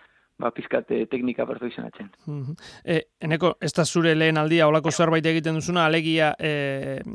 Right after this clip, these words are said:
Speaker 2: jendearekin bidaiatu, eta pixka bat, eh, ba, irakasle lanak, eh, normalean hemen egiten dituzunak zure eskolan, ba, ba, han Maldibetan egin, ezta?
Speaker 1: Hori da, hori da, bai. Eh,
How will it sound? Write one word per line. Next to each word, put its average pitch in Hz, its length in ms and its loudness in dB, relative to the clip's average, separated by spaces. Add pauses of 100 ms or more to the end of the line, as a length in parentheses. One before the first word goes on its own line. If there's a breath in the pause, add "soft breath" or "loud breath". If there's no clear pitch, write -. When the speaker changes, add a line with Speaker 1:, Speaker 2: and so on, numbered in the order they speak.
(300)
Speaker 2:
jendearekin 175 580 2
bidaiatu, 185 680 4
eta 156 220 -2
pixka 170 280 0
bat, 175 220 4
eh, 160 300 2
ba, 151 80 0
irakasle 165 500 0
lanak, 170 280 4
eh, 160 100 0
normalean 165 420 2
hemen 175 200 4
egiten 170 360 2
dituzunak 170 360 0
zure 175 260 2
eskolan, 190 420 4 (540 loud breath)
ba, 151 400 2
ba, 156 180 6
han 180 140 2
Maldibetan 156 560 2
egin, 160 240 -2
ezta? 165 260 -2 (760)
Speaker 1:
Hori 175 200 6
da, 131 320 2
hori 139 180 -2
da, 127 100 6
bai. 127 200 4
Eh, 127 640 0